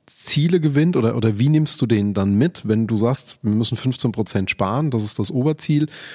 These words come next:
Wie kriegst du das für den runter operationalisiert? Ist das, machst du dem dann im Prinzip Handlungsvorschläge im Sinne von, „Mach das anders“? Also wie, wie trägst du's konkret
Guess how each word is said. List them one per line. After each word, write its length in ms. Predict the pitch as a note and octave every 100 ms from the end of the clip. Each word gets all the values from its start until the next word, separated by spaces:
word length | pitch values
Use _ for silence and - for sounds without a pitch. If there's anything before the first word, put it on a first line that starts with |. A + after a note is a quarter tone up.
| -
Wie 80 | A#2
kriegst 260 | A#2+ C3 -
du 60 |
das 160 | C3 B2+
für 100 | B2+
den 220 | G#2 A2
runter 340 | G2 D#3+ F#3 D#3
operationalisiert? 920 | C#3+ C3+ - C3+ B2+ B2+ A#2+ C3 C3+ - A2+ - -
Ist 220 | D3 -
das, 100 | B2+
machst 240 | A2+ A#2
du 40 | A2
dem 180 | A2+
dann 160 | G#2+ G#2+
im 100 | G#2
Prinzip 380 | - G2+ G2+ -
Handlungsvorschläge 1000 | G#2 D3 E3 - - C#3+ D3+ C#3+ C#3+ C3+
im 120 | B2
Sinne 220 | A2+ C3
von, 360 | B2+ C3 B2+ B2+ - - - - -
„Mach 200 | A#2+ B2
das 240 | E3 C#3
anders“? 520 | A#2+ C3 C3+ C3 - - A#2+ - A#2 A#2 A2+ D#3
Also 220 | - G#2 G2+ -
wie, 240 | A2+ G#2 B2 G2+
wie 100 | A2
trägst 320 | A2 A#2 -
du's 140 | - -
konkret 560 | A2 G2+ - A#2 D3